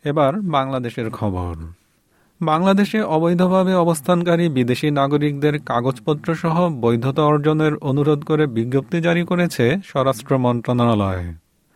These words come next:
গতকাল মঙ্গলবার প্রধান উপদেষ্টার স্বরাষ্ট্র মন্ত্রণালয় সংক্রান্ত বিশেষ সহকারী মোহাম্মদ খোদা বক্স চৌধুরী এবং স্বরাষ্ট্র উপদেষ্টা অবসরপ্রাপ্ত লেফটেন্যান্ট জেনারেল মোহাম্মদ জাহাঙ্গীর আলম চৌধুরী স্বাক্ষরিত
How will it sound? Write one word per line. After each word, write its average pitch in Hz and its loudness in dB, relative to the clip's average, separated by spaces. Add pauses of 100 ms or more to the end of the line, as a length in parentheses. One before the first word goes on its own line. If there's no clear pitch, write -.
(340)
গতকাল 113 0
মঙ্গলবার 131 2
প্রধান 147 0
উপদেষ্টার 156 0
স্বরাষ্ট্র 135 -2
মন্ত্রণালয় 151 2
সংক্রান্ত 143 -2
বিশেষ 139 -2
সহকারী 151 -2
মোহাম্মদ 123 -2
খোদা 127 0
বক্স 139 -4
চৌধুরী 156 2 (520)
এবং 123 0
স্বরাষ্ট্র 139 -2
উপদেষ্টা 160 2
অবসরপ্রাপ্ত 151 0
লেফটেন্যান্ট 151 -2
জেনারেল 151 -2
মোহাম্মদ 135 -2
জাহাঙ্গীর 127 -4
আলম 143 0
চৌধুরী 147 -2
স্বাক্ষরিত 156 -4